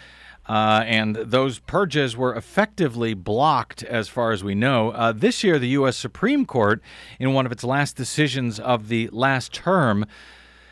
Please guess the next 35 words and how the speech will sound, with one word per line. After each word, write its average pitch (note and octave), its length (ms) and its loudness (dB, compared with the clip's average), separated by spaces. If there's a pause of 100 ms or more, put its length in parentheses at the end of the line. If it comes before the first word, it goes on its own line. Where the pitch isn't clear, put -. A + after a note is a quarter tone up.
(120)
made G3 220 4
it C#4+ 140 0
easier F3+ 440 2
for - 160 -6
states A#2+ 440 -2
to D3 120 -2
begin C3 500 2
the D3+ 80 0
purge D3+ 520 0
process A#2+ 540 0
of G#2 100 0
voting C3 460 2
rolls A2+ 480 0
after A#2+ 360 -6
voters C3 460 2
failed C3+ 460 -2
to - 120 -6
vote B2+ 300 2
in A#2 300 -2
one C3 340 0
single, B2+ 640 0 (500)
uh, A2 300 2
federal B2+ 600 -2
election. G#2+ 640 -2
Uh, F#2+ 480 -4
this G2 160 -10
was A2 240 -2
a A2 60 -6
case A2+ 320 -4
out G#2+ 160 2
of G2 80 2
Ohio G2+ 640 2
in F#2+ 180 -4
that F#2 180 -6
case. G2+ 260 -2